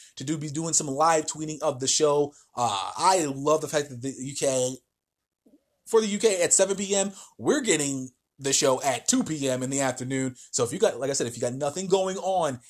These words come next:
this Saturday, clear out your schedule, bring your, invite your friends over, get some snacks, some pizza, some, some drinks, whatever you do, and watch N X T U K TakeOver Blackpool. This is, like it's, like we always say, you never make a first impression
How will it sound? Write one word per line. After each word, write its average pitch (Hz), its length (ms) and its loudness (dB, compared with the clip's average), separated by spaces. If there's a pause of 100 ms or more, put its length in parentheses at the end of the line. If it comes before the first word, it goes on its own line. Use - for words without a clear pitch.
(140)
this 139 300 6
Saturday, 185 540 2 (100)
clear 170 200 0
out 143 100 -2
your 143 60 -6
schedule, 190 560 2 (160)
bring 233 240 2
your, 180 260 0 (180)
invite 214 280 4
your - 60 -6
friends 202 300 2
over, 190 320 4 (240)
get 254 120 -2
some 175 140 4
snacks, 165 400 4
some 135 160 0
pizza, 196 640 4 (160)
some, 160 280 -8
some 170 200 2
drinks, 180 420 2
whatever 180 240 2
you 175 240 -6
do, 185 300 -6
and 143 240 -4
watch 139 360 -2
N 147 80 -4
X 135 140 -4
T 147 120 -8
U 143 200 -8
K 131 220 -4
TakeOver 123 400 -4
Blackpool. 127 500 -2 (300)
This 147 160 2
is, 127 180 -2 (140)
like 147 160 0
it's, 160 180 -2
like 151 180 -6
we 190 100 -2
always 196 220 4
say, 156 320 4 (100)
you 123 220 -10 (200)
never 143 600 -2 (1000)
make 156 280 -4
a 135 120 0
first 156 320 -2
impression 139 520 -4